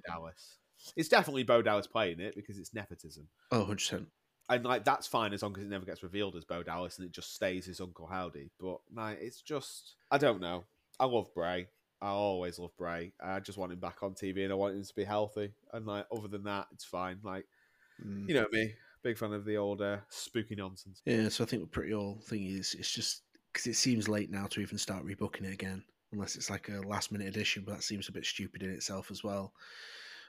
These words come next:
Speaker 2: Um,
Speaker 1: If he's well for Mania, I'd like him to do, you know what he did at, um, the Saudi show after he re-debuted, where he come out and just did a bit of a talky bit.
Speaker 2: Yeah, maybe.
Speaker 1: If he's well enough to do that,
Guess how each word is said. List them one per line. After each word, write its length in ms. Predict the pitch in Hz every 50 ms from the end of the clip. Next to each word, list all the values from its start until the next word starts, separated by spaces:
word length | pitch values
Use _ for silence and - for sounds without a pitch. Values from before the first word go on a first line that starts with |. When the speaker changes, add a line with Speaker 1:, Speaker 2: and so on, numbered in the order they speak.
| _ _ -
Speaker 2:
Um, 200 | 113 110 110 107
Speaker 1:
If 120 | 143 185 -
he's 180 | 214 196 170
well 200 | 185 208 208 208
for 140 | - - 202
Mania, 520 | 190 185 151 123 110 98 92 87 85 80 -
I'd 140 | - 104 107
like 240 | 107 107 110 107 104
him 100 | - 101 101
to 80 | 104
do, 380 | 95 - 104 98 95 92 92 92 -
you 100 | 120 139
know 120 | 143 143
what 180 | 135 143 131 120
he 60 | 135
did 200 | 135 135 123 123
at, 180 | 120 117 110 - - - _ _ _ _ _ -
um, 340 | 107 110 110 107 107 104 107
the 80 | 101 104
Saudi 400 | - - 127 113 110 107 104 95
show 360 | - - 101 87 82 80 90
after 240 | 85 87 - - 104
he 120 | 95 95 95
re-debuted, 600 | 101 98 98 90 90 87 82 85 80 78 76 - _ _ _ _ _ _ _ -
where 120 | 101 101
he 60 | 101
come 180 | - - 113 104
out 120 | 101 101
and 80 | 90 92
just 140 | 98 - -
did 120 | 101 101
a 40 | 95
bit 140 | - 98 92
of 80 | 87
a 40 | 92
talky 440 | - - - 101 98 87 - - 80
bit. 220 | - 65 64 - - _ _ _ _ _ _ _ _ _ -
Speaker 2:
Yeah, 320 | 107 98 98 98 98 - - -
maybe. 320 | 120 110 98 98 95 - - - -
Speaker 1:
If 60 | 131
he's 180 | 143 143 - -
well 200 | 180 180 175 170
enough 160 | 165 156 -
to 100 | - -
do 180 | - 147 143 123
that, 280 | 107 95 87 87 85